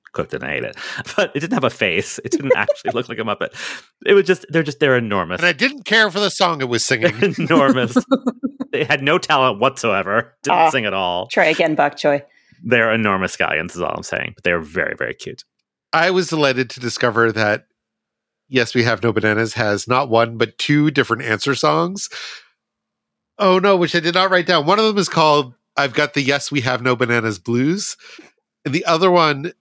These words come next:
Speaker 2: has, I think, a Portuguese title because it's from Brazil. Uh, but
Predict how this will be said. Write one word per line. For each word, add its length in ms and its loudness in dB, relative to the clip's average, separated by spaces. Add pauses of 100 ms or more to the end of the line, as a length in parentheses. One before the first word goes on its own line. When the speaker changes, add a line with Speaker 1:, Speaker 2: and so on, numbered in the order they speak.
(360)
Speaker 2:
has, 680 -2 (540)
I 60 -2
think, 160 -2
a 60 0
Portuguese 540 -2
title 260 0
because 300 -4
it's 100 -6
from 180 -4
Brazil. 520 -4 (640)
Uh, 300 0
but 320 -2